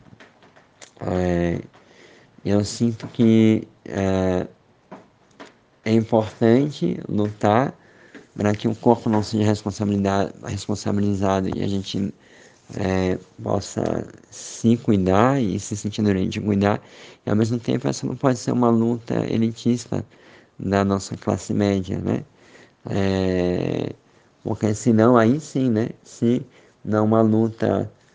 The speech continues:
pra quem já tá sofrendo com isso mais que a gente e há mais tempo,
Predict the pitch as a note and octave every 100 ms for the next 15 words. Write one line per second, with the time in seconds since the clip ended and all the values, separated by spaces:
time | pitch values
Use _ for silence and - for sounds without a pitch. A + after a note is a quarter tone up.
0 | _ _ - G#2+ G#2 - A#2+ A#2+ A2 G#2
1 | G#2+ A2 G#2+ A2 A2 G2+ G2+ G2 F#2+ -
2 | G2+ G2+ G#2 A2 A2 G2+ - - _ -
3 | G#2+ G#2 G2+ G2 G2 G2 F#2 F2+ F2+ -
4 | A2+ B2 B2+ A#2 A2